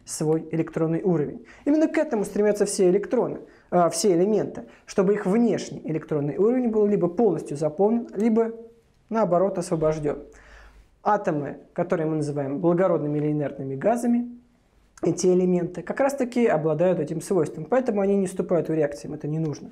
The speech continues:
Всем остальным нужно что-то делать со своими электронами. Соответственно, два атома водорода, к примеру, для того, чтобы добиться полного заверш-, заполнения своего электронного уровня,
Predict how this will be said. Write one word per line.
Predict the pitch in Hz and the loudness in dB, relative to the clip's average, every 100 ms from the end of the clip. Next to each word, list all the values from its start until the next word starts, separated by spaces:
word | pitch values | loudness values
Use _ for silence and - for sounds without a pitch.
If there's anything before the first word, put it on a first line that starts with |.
| - | -20
Всем | - - 143 | -12 -8 -8
остальным | 143 - 175 262 320 - - - - | -8 -2 0 2 0 -8 -20 -6 0
нужно | 302 254 | 2 2
что-то | 233 226 160 | 0 0 2
делать | 170 175 | 2 2
со | 165 | -2
своими | 156 143 147 | -2 0 0
электронами. | 147 - 147 135 - - _ - - - | -2 -4 -6 -4 -8 -12 _ -20 -20 -10
Соответственно, | - 202 208 208 208 196 | -2 2 2 2 2 2
два | 202 175 | 4 2
атома | 151 160 | 0 -4
водорода, | 160 180 247 277 | 0 2 2 0
к | 240 - | -2 0
примеру, | 226 226 220 185 | 2 2 2 4
для | 180 | 2
того, | 180 190 160 | 2 2 0
чтобы | - 160 151 | -2 -2 0
добиться | 151 180 175 147 - - - _ _ _ _ _ _ _ _ _ _ _ _ _ | 2 2 0 -4 -8 -12 -14 _ _ _ _ _ _ _ _ _ _ _ _ _
полного | 240 208 156 139 143 | 2 2 2 -4 -6
заверш-, | 147 165 175 170 - 151 | 0 2 2 -2 -8 -6
заполнения | 175 196 196 190 143 135 - - - | -2 2 2 2 0 -2 -8 -12 -18
своего | - 151 156 139 | -6 0 0 0
электронного | 131 - 156 175 214 | -4 -4 -4 -2 0
уровня, | 311 277 247 247 | 0 0 -4 -6